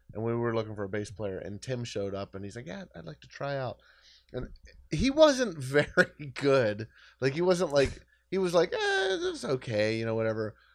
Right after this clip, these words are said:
But he was an absolute dickhead. And I remember thinking,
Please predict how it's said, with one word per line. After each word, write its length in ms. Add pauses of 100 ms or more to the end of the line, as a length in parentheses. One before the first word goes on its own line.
(140)
But 100
he 80
was 120
an 100
absolute 680
dickhead. 600 (600)
And 160
I 80
remember 280
thinking, 380